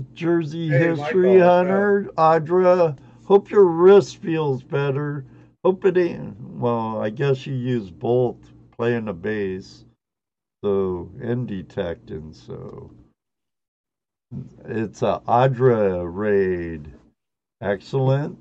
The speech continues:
Speaker 1: Thank you, Jersey History Hunters, and your raid. But I hope you heal quickly, sister. Um,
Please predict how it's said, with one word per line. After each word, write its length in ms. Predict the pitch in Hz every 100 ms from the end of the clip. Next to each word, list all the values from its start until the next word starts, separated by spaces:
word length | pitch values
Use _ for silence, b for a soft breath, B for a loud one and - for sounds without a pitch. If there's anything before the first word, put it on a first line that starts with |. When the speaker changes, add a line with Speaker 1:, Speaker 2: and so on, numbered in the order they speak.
| -
Speaker 1:
Thank 340 | 127 107 -
you, 140 | 127
Jersey 540 | 110 120 127 123 117 123
History 680 | 101 127 123 - 131 123 123
Hunters, 600 | 131 127 127 143 147 160
and 220 | 127 113
your 500 | 107 104 104 95 95 95 92
raid. 1000 | 95 104 107 113 117 123 127 143 151 165 - b b _ _ _ _ _ _ _ _ _ _ _ _ _ _ _ _ _ _ _ _ _ _ _ _ _ _ _ _ _ -
But 320 | - 120 107
I 160 | 107
hope 320 | 104 131 127 135
you 140 | 123
heal 360 | 117 131 123 107
quickly, 600 | - 131 113 - 104 98
sister. 800 | - 107 101 - - 107 101 95 - - _ _ _ _ _ _ 147
Um, 680 | 98 90 95 95 - -